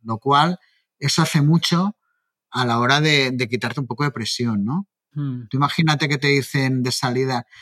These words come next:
Speaker 1: "Oye, que es-, tienes que tener este grupo y vas a cantar un di-, en un álbum que va a vender veinticinco millones de discos". Yo creo que él entró ahí un poco sabiendo que era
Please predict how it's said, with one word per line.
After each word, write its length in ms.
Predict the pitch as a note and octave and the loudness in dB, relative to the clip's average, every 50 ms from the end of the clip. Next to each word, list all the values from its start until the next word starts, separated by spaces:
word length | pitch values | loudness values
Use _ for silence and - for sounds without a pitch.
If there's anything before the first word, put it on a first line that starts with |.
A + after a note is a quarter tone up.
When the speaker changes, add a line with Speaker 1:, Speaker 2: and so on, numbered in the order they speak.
| - - - | -20 -12 -2
Speaker 1:
"Oye, 400 | - D#3 F3 G3 F#3+ F3 D#3+ - | 0 4 4 6 4 4 2 0
que 120 | - D#3 C#3+ | 0 0 0
es-, 240 | C3+ - - - - | 0 -2 -6 -6 -2
tienes 220 | - E3 E3+ - | 0 0 0 0
que 80 | - E3 | 0 0
tener 160 | D#3 D3+ D3 | 0 2 0
este 180 | C#3+ - - E3 | 0 0 0 0
grupo 520 | D3+ D3+ E3 E3 - G#3+ A3+ A#3 A#3 A3+ _ _ _ _ _ _ _ _ _ _ | 2 2 0 0 0 0 0 0 0 -2 _ _ _ _ _ _ _ _ _ _
y 80 | - C#3+ | -2 0
vas 180 | C#3 D#3 D#3+ - | 2 2 2 2
a 60 | G3 | 2
cantar 220 | F#3 E3 E3+ E3 | 4 4 4 4
un 140 | D3+ C#3 C#3+ | 2 2 2
di-, 160 | D3+ E3 E3 - | 2 0 0 -2
en 160 | D3 C#3+ D3 | -2 0 2
un 100 | D3+ D3+ | 4 4
álbum 320 | D3 D3+ E3 F3 F#3+ F#3+ | 4 4 2 2 0 0
que 80 | D#3+ D#3+ | 0 2
va 140 | D3 C#3+ D3 | 2 2 2
a 20 | |
vender 460 | D3 C#3+ C#3 C#3 D#3+ F#3 G3+ G3+ - _ | 2 2 0 2 2 0 0 -2 -4 _
veinticinco 420 | - C3+ C3 B2 B2 - C#3 C#3 C3+ | -6 -4 -2 -2 -2 -2 0 0 2
millones 240 | C3+ C3 B2 A#2+ A2+ | 2 2 2 2 0
de 80 | A2+ | 0
discos". 500 | A2 A2 A2 - - A2 G#2 - - - _ _ _ _ - | -2 -2 -4 -6 -8 -10 -10 -10 -12 -18 _ _ _ _ -4
Yo 160 | - F3+ E3 F3+ | 0 2 2 4
creo 140 | G3+ A#3 | 4 4
que 60 | A3 A#3 | 4 4
él 80 | A3 | 4
entró 240 | G#3 F#3+ E3 F#3+ F#3+ | 4 4 4 2 2
ahí 120 | F#3+ G3 | 4 4
un 120 | G3+ F#3+ E3 | 2 2 2
poco 400 | - G3+ G3 E3 - D3 C3+ B2+ | 0 0 -2 0 0 -2 -2 -2
sabiendo 500 | - - C3 C3+ D3+ E3 E3+ F3 F3+ - | -2 -2 -2 -2 0 0 0 0 0 -2
que 80 | - | -2
era 560 | F3 E3 D#3+ D#3+ D#3+ D#3+ D#3+ D#3+ D#3 D#3 D3 | -2 -2 0 0 0 0 0 -2 -2 -4 -6